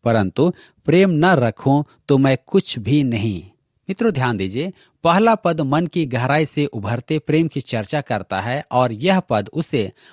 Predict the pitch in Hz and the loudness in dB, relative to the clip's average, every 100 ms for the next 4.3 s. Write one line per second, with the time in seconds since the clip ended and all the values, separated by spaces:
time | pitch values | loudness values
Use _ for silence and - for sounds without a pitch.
0 | - 123 165 - 226 - - 165 143 - | -4 -2 -2 -2 -8 -6 -6 -6 -6 -6
1 | 143 123 107 - 107 101 117 101 90 - | -4 -2 -4 -6 -10 -8 -6 -6 -10 -16
2 | _ _ _ _ - 104 170 208 - 131 | _ _ _ _ -12 0 2 2 0 -6
3 | - 147 160 - 110 117 - 139 143 220 | -2 -2 -2 -4 -6 -6 -6 -4 -2 -2
4 | 151 90 | -4 -8